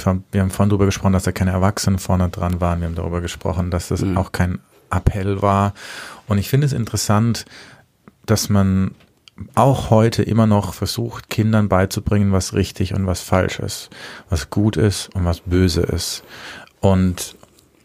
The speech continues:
Speaker 1: ich behaupte mal, Kinder interessiert es überhaupt nicht.
Speaker 2: Mhm.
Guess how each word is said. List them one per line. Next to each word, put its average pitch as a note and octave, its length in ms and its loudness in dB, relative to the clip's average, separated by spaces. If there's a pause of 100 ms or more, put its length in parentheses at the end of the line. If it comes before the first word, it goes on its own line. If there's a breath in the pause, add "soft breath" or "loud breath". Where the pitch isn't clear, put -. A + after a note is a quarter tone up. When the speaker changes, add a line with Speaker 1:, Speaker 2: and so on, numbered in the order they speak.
(220)
Speaker 1:
ich - 140 -6
behaupte F#2+ 380 2
mal, F#2+ 180 4
Kinder F#2 320 -2
interessiert F2 460 -4
es F2 100 -6
überhaupt F2 380 -4
nicht. F2 400 -4
Speaker 2:
Mhm. G2+ 260 -4